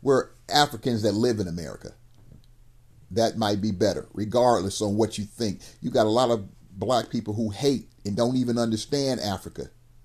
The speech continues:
and think all Africans or African people hate, uh, Amer-, American Africans. And that's not true.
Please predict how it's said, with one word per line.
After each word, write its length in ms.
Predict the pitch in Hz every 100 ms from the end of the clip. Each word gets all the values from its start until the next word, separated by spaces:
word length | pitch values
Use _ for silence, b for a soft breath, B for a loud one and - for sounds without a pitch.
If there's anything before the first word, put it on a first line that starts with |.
| - - _ _ -
and 160 | 107 101
think 320 | 135 113 - -
all 260 | 127 127 120 127
Africans 640 | 131 - - - 113 101
or 180 | 104 -
African 380 | 127 127 - 107
people 360 | 135 127 110
hate, 360 | 104 143 127 - b b b b b -
uh, 340 | 98 87 73 - - - - -
Amer-, 360 | 107 123 - -
American 640 | 110 113 139 139 - 104
Africans. 720 | 95 90 - 85 80 67 - - -
And 160 | 113
that's 220 | 123 120 123
not 240 | 117 -
true. 400 | - 151 135 -